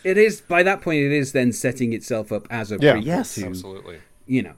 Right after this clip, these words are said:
Speaker 1: a-, and, and, and the thing is, Ben Bradley, like, ages hard between
Speaker 3: <laughs>
Speaker 1: those,
Speaker 3: It's
Speaker 1: those,
Speaker 3: a lot of
Speaker 1: between those three
Speaker 3: Marlboros,
Speaker 1: years.
Speaker 3: man.
Speaker 1: Yeah. Oh, he's, you know, he, <laughs> yeah, he gets, he gets very haggard very quickly.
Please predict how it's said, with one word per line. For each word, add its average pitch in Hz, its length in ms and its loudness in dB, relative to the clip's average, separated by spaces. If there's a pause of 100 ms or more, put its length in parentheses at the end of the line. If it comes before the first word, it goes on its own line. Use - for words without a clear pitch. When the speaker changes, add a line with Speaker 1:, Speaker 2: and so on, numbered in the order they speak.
Speaker 1:
a-, 147 240 2
and, 170 280 2
and, 180 280 4
and 170 200 2
the 165 80 2
thing 175 240 4
is, 147 100 2
Ben 156 220 4
Bradley, 127 400 2
like, 117 200 -6
ages 135 360 -2
hard 113 480 -2
between 143 320 4
Speaker 3:
<laughs> - 0 -
Speaker 1:
those, - 200 8
Speaker 3:
It's 160 200 6
Speaker 1:
those, 143 180 4
Speaker 3:
a 151 60 8
lot 139 380 8
of 135 80 0
Speaker 1:
between 139 100 2
those 135 100 2
three 120 120 0
Speaker 3:
Marlboros, 113 140 0
Speaker 1:
years. 110 380 -2
Speaker 3:
man. - 100 -12 (540)
Speaker 1:
Yeah. 123 420 2
Oh, 143 300 4
he's, 135 340 -2
you 147 120 0
know, 107 220 -2
he, 139 340 -2
<laughs> - 40 -20
yeah, 170 720 2
he 131 140 2
gets, 147 220 0
he 143 160 -6
gets 139 220 0
very 120 680 -2
haggard 101 380 -6 (240)
very 107 380 4
quickly. 359 360 -2